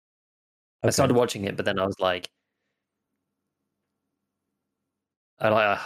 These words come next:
Speaker 1: can't remember what I was doing. I was doing something else, and I didn't manage to get through, like, the, more than the first couple of bits. So I kinda, like, got, like, the, the idea and the sort of sentiment of what he was saying. Like, very, like, what's the kind of key takeaway?
Speaker 2: Oh, man, that's
Speaker 1: Or just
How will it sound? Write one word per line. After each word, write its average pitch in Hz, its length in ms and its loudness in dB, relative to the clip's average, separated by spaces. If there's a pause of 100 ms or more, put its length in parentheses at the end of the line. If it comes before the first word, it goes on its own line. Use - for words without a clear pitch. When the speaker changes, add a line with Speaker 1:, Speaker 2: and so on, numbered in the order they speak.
(200)
Speaker 1:
can't - 80 -4
remember 107 240 0
what 107 60 0
I - 20 0
was 98 80 -6
doing. 110 160 0
I - 20 0
was 110 80 0
doing 131 160 4
something 113 240 0
else, 98 200 0
and 104 80 -2
I 107 40 -2
didn't 107 180 -2
manage 101 200 -2
to 110 60 -10
get 107 200 -4 (140)
through, 107 200 -2
like, 101 200 0
the, 120 120 -10 (140)
more 110 220 2
than 104 100 0
the 104 80 -2
first 101 220 -6
couple 101 160 -6
of 95 60 -8
bits. 101 160 -4
So 123 100 2
I 120 60 4
kinda, 170 220 2
like, 147 140 4
got, 139 140 4
like, 131 180 2
the, 120 300 4
the 120 100 4
idea 131 480 2
and 120 160 -2
the 101 60 -6
sort - 160 -8
of 101 80 -8
sentiment 123 340 -8
of 131 60 -2
what 127 60 -4
he 127 60 -4
was 117 120 -10
saying. 131 160 -6
Like, 117 200 0 (380)
very, 147 240 4
like, 127 220 0
what's 131 260 0
the 131 120 0
kind 120 200 -2
of 110 180 -4 (140)
key 113 380 -2
takeaway? 107 640 -6 (1700)
Speaker 2:
Oh, 95 140 -10
man, 98 320 -4
that's - 380 -4
Speaker 1:
Or 113 80 2
just 120 180 -2